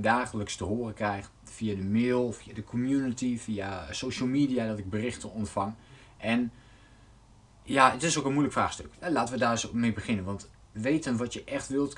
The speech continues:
Ik heb, ja, het geluk, eh, wil ik niet zeggen, want ik heb er hard voor gewerkt om erachter te komen wat het is. Maar ik ben op jonge leeftijd mee begonnen. En dat betekende voor mij dat ik, eh, ontzettend veel boeken ging lezen. Ik heb honderden boeken gelezen over persoonlijke ontwikkeling, voordat ik echt dacht, "Oké,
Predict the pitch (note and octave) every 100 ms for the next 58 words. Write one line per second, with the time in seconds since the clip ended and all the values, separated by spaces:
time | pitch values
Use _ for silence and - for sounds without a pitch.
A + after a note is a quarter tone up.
0 | - B2 C3+ A2+ - - - - - -
1 | - F#2 F#2 - A#2 A#2+ D#3+ D3 A#2 A2
2 | G#2+ G#2 G2+ C3 - C#3+ C#3+ G#2+ F#2+ G2+
3 | F2+ G#2+ - G#2+ G2+ G2+ G#2 G2 F#2+ -
4 | G#2+ A2 B2+ A#2 A2+ C3 B2+ B2 A#2 -
5 | - - - - - G2 G2+ C3 A#2 A2+
6 | C3+ B2 B2+ C3 A#2+ A2 G2+ G2+ C#3 F3
7 | - - - - - - - - - G#2+
8 | A2 A2 G2+ G#2+ B2 C#3+ B2 A2+ G#2 G#2
9 | G#2 G#2+ G#2 G#2 G#2 G#2 F#2 A2+ - C#3+
10 | A#2+ G2+ G2+ A2+ G#2+ G2 F2 D2+ F#2 G2
11 | A2+ C3 A2 A2+ - A#2+ A2 G2+ F#2+ -
12 | A2 G#2+ G2 F#2 G#2+ A2+ A2+ G#2 G#2 G2
13 | G#2+ G2 G2 G2+ G2